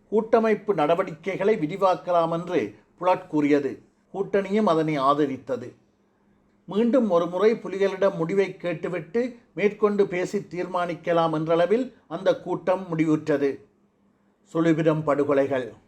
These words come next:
யாழ்ப்பாணத்தில் சொலிபுரம் என்னும் இடத்தில்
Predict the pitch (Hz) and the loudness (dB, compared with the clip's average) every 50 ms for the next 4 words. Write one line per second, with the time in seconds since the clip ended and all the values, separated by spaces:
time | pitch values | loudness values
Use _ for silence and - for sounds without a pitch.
0 | _ _ _ _ _ _ _ _ _ _ _ _ _ _ _ _ _ _ - 160 | _ _ _ _ _ _ _ _ _ _ _ _ _ _ _ _ _ _ 0 2
1 | 170 175 165 - 196 185 185 180 175 - - 226 220 - - 170 170 180 180 196 | 2 2 2 -2 0 0 0 0 -2 -2 0 -2 -2 0 -4 -4 -4 -2 -2 0
2 | 196 180 170 175 175 175 160 151 143 160 160 156 - - 185 143 117 120 120 - | 0 0 0 -2 -4 -2 -2 0 2 2 0 0 0 0 2 2 2 0 -6 -10